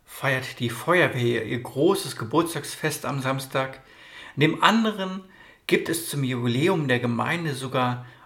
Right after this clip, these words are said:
ein großes Bürgerfest, das über das gesamte Wochenende gefeiert wird.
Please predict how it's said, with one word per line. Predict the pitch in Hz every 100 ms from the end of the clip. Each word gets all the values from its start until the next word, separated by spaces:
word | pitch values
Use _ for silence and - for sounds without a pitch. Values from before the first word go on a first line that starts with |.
| -
ein | 139
großes | 123 - 160 185 - -
Bürgerfest, | - 165 175 127 120 139 -
das | 120
über | 123
das | 147
gesamte | - 135 139 175 143 127
Wochenende | 143 143 139 117 117
gefeiert | - - 127 113 110
wird. | 117 110 -